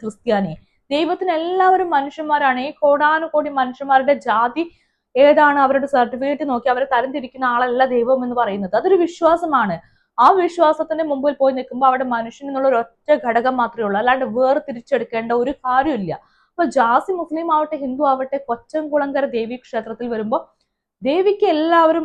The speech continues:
മനുഷ്യന്മാര് മാത്രമാണ്. അത്ര കണ്ടാൽ മതി. അതിനെത്ര വർഗീയത കുത്തി നിറച്ച് അതിനെ വേറെ ഇതിലേക്ക് കൊണ്ടുപോകേണ്ട കാര്യമില്ല. ജാസി ഒരു ട്രാൻസ് ആയതുകൊണ്ടാണ് അത് ഇത്രയും വിവാദമാക്കി ദൈവത്തിന്റെ പേരും മതത്തിന്റെ പേരും ഒക്കെ കൊണ്ടുവരുന്നത്. ഒരു ആവശ്യവുമില്ല. അപ്പം ആ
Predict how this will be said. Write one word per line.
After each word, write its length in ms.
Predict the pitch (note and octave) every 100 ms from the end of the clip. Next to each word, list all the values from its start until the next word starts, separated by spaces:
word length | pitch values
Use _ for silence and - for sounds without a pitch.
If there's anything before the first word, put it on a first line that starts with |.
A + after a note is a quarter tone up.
| C4+
മനുഷ്യന്മാര് 520 | A#3+ B3 C#4 C#4 C#4 B3
മാത്രമാണ്. 420 | G#3+ G3+ F3+ D#3+ - _ _ C4+
അത്ര 220 | C4+ A4 G4+
കണ്ടാൽ 260 | F#4 E4+ E4+
മതി. 180 | B3+ A#3+ A3+
അതിനെത്ര 300 | C4+ D4+ D4+ C4+
വർഗീയത 440 | A#3 - C4+ C#4 C4+
കുത്തി 200 | A#3+ C4+ B3
നിറച്ച് 380 | A#3 A#3+ - C4+ A3
അതിനെ 200 | A3+ B3 A3+
വേറെ 180 | A3 B3
ഇതിലേക്ക് 260 | A#3+ A#3+ B3+
കൊണ്ടുപോകേണ്ട 480 | A#3 A3+ A#3 A3+ A3+ A#3
കാര്യമില്ല. 380 | G#3 G#3+ G#3+ A3 - _ _ _
ജാസി 380 | F#3+ G#3+ B3+ D#4+ F#4+
ഒരു 80 | E4+
ട്രാൻസ് 460 | D4 B3+ C#4 D#4+ F4
ആയതുകൊണ്ടാണ് 500 | E4 D4+ D#4 D4+ C#4+ C4
അത് 60 | C#4
ഇത്രയും 260 | C4 C#4 B3+
വിവാദമാക്കി 520 | A3+ A3+ A#3 A3+ A#3 A3
ദൈവത്തിന്റെ 440 | A3+ G#3+ A3 A3+ A#3
പേരും 240 | A3 A3+ G#3+
മതത്തിന്റെ 420 | G#3 G#3+ A3+ A#3 A#3
പേരും 160 | A3 A#3
ഒക്കെ 120 | C4+ C4+
കൊണ്ടുവരുന്നത്. 540 | A#3+ C4 G#3+ G3 F#3+ G3+
ഒരു 140 | C#4+ D#4 C4
ആവശ്യവുമില്ല. 600 | C4+ C#4 C#4 C#4 G#3 D#3+ D3+ - _ _ _ -
അപ്പം 240 | C4+ F4 - _ -
ആ 40 | B3+